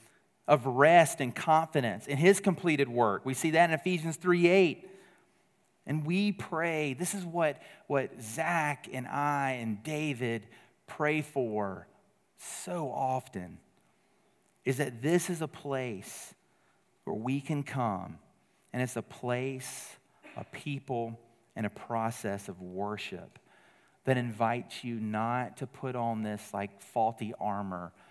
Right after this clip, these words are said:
of self-righteousness, but it's a place where you can come and deeply, just like David,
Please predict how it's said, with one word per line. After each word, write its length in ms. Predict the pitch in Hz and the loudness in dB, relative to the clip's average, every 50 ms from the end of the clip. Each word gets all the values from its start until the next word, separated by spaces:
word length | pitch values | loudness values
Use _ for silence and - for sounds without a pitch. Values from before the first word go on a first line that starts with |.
| - _ - | -20 _ -10
of 140 | - 113 - | -10 -10 -10
self-righteousness, 1300 | - - - 120 113 110 - - 98 92 90 92 - - 82 - - - 78 - - - - - - _ _ _ _ _ _ _ _ _ _ - | -10 -6 -2 -2 -2 -2 -2 -4 -4 -4 -6 -6 -10 -14 -16 -16 -16 -16 -16 -16 -16 -18 -18 -20 -20 _ _ _ _ _ _ _ _ _ _ -8
but 100 | 139 123 | -8 -6
it's 120 | - - | -6 -8
a 40 | 123 | -12
place 460 | - - - 139 131 139 135 127 - | -12 -8 -6 -4 -2 -2 -2 -4 -4
where 100 | 123 110 | -6 -6
you 220 | 107 110 117 120 | -4 -4 -4 -6
can 180 | 117 - 113 104 | -6 -8 -10 -10
come 360 | - - - 120 113 113 113 | -10 -10 -8 -6 -4 -4 -4
and 180 | 104 95 92 90 - _ - | -4 -6 -8 -10 -12 _ -8
deeply, 520 | 113 117 120 120 - - 107 95 92 92 | -6 -4 -4 -6 -8 -10 -10 -8 -8 -10
just 340 | - - 110 107 - - - | -10 -10 -10 -10 -10 -6 -6
like 260 | 107 104 101 101 87 | -6 -6 -6 -8 -10
David, 420 | - 90 90 90 87 87 87 87 | -10 -8 -8 -10 -12 -14 -16 -18